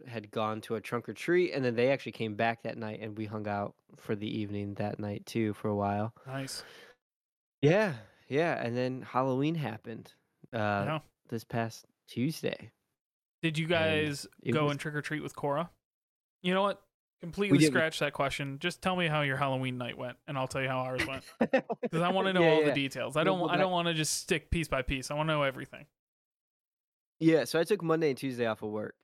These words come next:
Speaker 1: Uh, the day bef-, the thirtieth and the thirty-first, I took off of work, um, to try to get in the spooky mood a little bit more.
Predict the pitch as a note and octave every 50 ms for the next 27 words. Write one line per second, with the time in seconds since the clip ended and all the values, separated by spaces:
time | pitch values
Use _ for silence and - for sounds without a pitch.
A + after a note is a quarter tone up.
0 | _ _ _ _ _ C3+ A#2+ A2+ A2 G#2+ G#2 G#2 G#2 G#2 G2+ A2+ A2+ G#2+ - A#2+
1 | A#2+ A2+ A2+ A2 - _ A#2 A2 - - C#3+ C#3 C3+ B2+ B2 A#2 A2 G#2+ - -
2 | A2+ G#2+ G#2 - - A2 A2 G#2 - - - _ _ _ _ _ _ _ _ _
3 | _ _ _ - C3+ - C#3 B2 B2+ B2 A2+ A2 A#2+ A2+ G#2 G#2+ G#2+ G#2 G#2+ -
4 | - - _ _ - - - - - _ _ - - A#2 G#2+ G#2 G#2 G#2 G2+ G#2
5 | G#2 G#2 G2+ G2+ - - - - - - B2+ A#2 A#2 A2 A#2 A2+ - A2+ G#2+ G#2
6 | - - - B2 A#2 A2 A#2 A#2 A2+ A2+ A2+ A2+ A2 A2 G#2+ G#2+ G#2+ A2+ A2 A2+
7 | G#2 G2+ G2+ G2+ G#2 B2